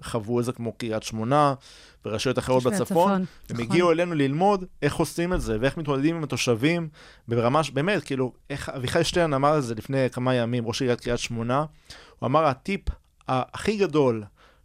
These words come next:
Speaker 1: וראשון שקיבלתי מאלון דודי, ראש עיריית שדרות, היה לרכוש שש מאות מכונות כביסה לתושבי קריית שמונה במלון." בחיים לא הייתי חושב על זה שזה מה שאני צריך לעשות כראש עיר, אבל זה היה חשוב.
Speaker 2: קהילה.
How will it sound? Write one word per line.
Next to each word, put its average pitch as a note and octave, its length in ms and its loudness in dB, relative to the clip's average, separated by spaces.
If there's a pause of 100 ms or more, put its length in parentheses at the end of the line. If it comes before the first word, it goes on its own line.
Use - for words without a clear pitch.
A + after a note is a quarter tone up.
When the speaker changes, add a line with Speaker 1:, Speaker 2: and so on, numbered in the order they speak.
Speaker 1:
וראשון B2+ 380 0
שקיבלתי C#3+ 520 0
מאלון C3 360 0
דודי, B2+ 300 0
ראש B2 220 -2
עיריית B2 220 -2
שדרות, A2+ 600 0 (480)
היה C#3+ 440 2
לרכוש E3+ 640 0 (100)
שש - 380 -2
מאות G#3+ 160 -4
מכונות D3 400 0
כביסה D#3+ 580 0 (400)
לתושבי C3 520 -2
קריית B2+ 260 0
שמונה C3 300 0
במלון." A2+ 280 -2 (120)
בחיים F3+ 360 -2
לא B3 60 0
הייתי A#3+ 140 0
חושב G#3+ 400 2
על A3 60 2
זה G3+ 80 -2
שזה E3 240 -4
מה G3 60 -6
שאני F3+ 160 -4
צריך - 180 -10
לעשות F3+ 540 0 (280)
כראש C3+ 380 4
עיר, A2+ 200 0 (420)
אבל A2 180 -4
זה A2+ 140 0
היה B2+ 120 4
חשוב. D3+ 360 -4 (1160)
Speaker 2:
קהילה. G#3+ 380 4